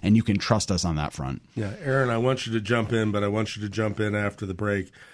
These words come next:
Speaker 2: You're listening to Amtower Off Center on Federal News Radio dot com and fifteen hundred A M. We shall return right after this. Welcome back to Amtower Off Center on Federal News Radio dot com and fifteen hundred A M. I'm here with Aaron Heffron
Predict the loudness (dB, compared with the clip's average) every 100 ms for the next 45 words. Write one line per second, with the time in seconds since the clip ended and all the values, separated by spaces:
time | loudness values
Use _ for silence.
0 | -8 -2 2 2 2 2 4 2 2 0
1 | 2 0 -2 -2 -2 0 -2 -2 -4 -4
2 | -2 -4 -4 -4 -2 -4 -4 -6 -6 -4
3 | -4 -4 -4 -6 -2 -2 -2 -2 -4 -4
4 | -4 -4 -4 -6 -8 -20 -12 -4 -2 2
5 | 2 2 2 2 2 2 0 2 0 -2
6 | -4 -4 -4 -8 -16 _ _ _ _ _
7 | _ _ _ _ _ _ _ _ _ _
8 | _ _ _ _ _ _ 4 6 6 4
9 | 2 4 4 2 2 2 2 4 4 4
10 | 2 0 2 4 2 2 0 2 2 0
11 | 0 0 0 0 0 -2 0 0 0 -2
12 | -4 -2 -2 0 0 0 0 0 0 0
13 | 0 0 0 2 2 0 0 2 2 0
14 | -2 0 0 2 0